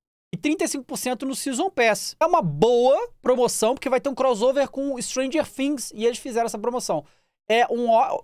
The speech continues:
e, e esse é um ótimo negócio, que é uma coisa que não é muito comum a gente ver aqui no Brasil. Porque o Far Cry seis, cara,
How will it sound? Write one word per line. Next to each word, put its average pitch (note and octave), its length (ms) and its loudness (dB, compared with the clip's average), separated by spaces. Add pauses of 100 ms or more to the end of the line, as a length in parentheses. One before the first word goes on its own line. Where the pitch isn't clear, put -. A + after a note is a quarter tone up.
e, A3 140 0
e C4 540 2
esse - 180 2
é A4 60 0
um G#4+ 60 4
ótimo D4 260 0
negócio, F#3+ 380 2
que - 60 -2
é G#3+ 40 2
uma G#3 80 2
coisa C4+ 180 -2
que C#4+ 100 -6
não C#4+ 120 2
é F#4 80 2
muito A4+ 160 -10
comum D4+ 240 0
a - 20 0
gente B3 160 -6
ver B3+ 60 -4
aqui A#3+ 100 -6
no B3 60 -8
Brasil. E3+ 440 -2 (280)
Porque F4+ 200 -4
o F4+ 60 0
Far - 220 -2
Cry A3 180 0
seis, A#3 320 0
cara, E3 240 0